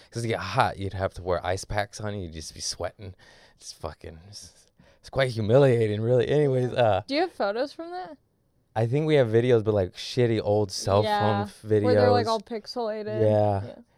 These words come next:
Speaker 1: But yeah, I would, w-, she would get drunk and put it on a dance in front of parties and
Speaker 2: That's
Speaker 1: this
Speaker 2: so funny.
Speaker 1: giant, giant suit. Like, you just knock shit over. Like, you, you just,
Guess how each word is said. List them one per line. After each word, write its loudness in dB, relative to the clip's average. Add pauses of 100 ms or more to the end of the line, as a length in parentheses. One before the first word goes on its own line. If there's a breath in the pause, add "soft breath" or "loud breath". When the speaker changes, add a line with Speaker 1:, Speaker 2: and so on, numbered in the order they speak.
(100)
Speaker 1:
But -4
yeah, 4
I 6
would, 0
w-, -10
she -4
would 0
get 0
drunk 2
and -6
put -4
it -2
on -2
a -6
dance -4
in -12
front -8
of -8
parties -2
and -6
Speaker 2:
That's -12
Speaker 1:
this -18
Speaker 2:
so -12
funny. -18
Speaker 1:
giant, 0
giant 2
suit. -6
Like, -4
you -4
just -8
knock 0
shit -4
over. -2
Like, -12
you, -14
you -14
just, -18